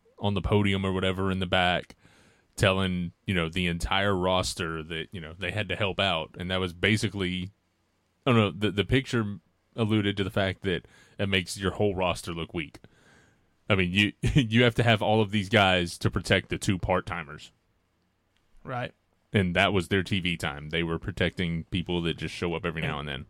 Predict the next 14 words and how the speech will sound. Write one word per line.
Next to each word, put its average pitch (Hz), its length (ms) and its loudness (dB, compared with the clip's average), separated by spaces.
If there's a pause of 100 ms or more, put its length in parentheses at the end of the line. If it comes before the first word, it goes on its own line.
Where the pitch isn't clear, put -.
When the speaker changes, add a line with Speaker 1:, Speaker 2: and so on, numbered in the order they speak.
Speaker 2:
and 156 140 -4
who 190 100 6
was 214 140 4
in 233 80 2
that? 240 200 0
Kevin 139 300 2
Owens, 151 560 -2 (380)
The - 100 -8
Ascension. 143 640 -2 (560)
Speaker 1:
Everybody 85 380 0
but 82 100 -2
John 78 200 -4
Cena. 80 300 -6
Speaker 2:
Yeah, 160 280 4